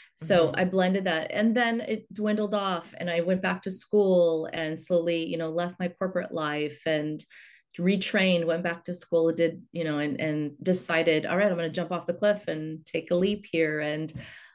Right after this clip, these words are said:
Speaker 1: leave the paycheck and the insurance."
Speaker 2: Yeah.
Speaker 1: And, you know, I still have kids in college and a mortgage and all these things.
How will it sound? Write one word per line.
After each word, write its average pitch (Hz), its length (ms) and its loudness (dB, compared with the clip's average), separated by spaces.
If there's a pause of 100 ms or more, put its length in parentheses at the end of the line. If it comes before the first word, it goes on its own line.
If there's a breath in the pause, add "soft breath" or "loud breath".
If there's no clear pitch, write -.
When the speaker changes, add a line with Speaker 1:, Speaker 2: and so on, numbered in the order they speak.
(100)
Speaker 1:
leave 175 280 2
the 202 80 2
paycheck 190 720 2
and 165 120 2
the 165 80 0
insurance." 185 560 0
Speaker 2:
Yeah. 170 80 0
Speaker 1:
And, 180 160 -8
you 403 60 -4
know, 392 60 0
I 311 40 4
still 185 240 0
have 185 200 0 (320)
kids 143 200 -6
in 180 140 -2
college 220 480 -2
and 160 100 -4
a 160 40 -6
mortgage 175 520 -4
and 151 100 -6
all 147 120 -6
these 151 200 -4
things. 156 440 -6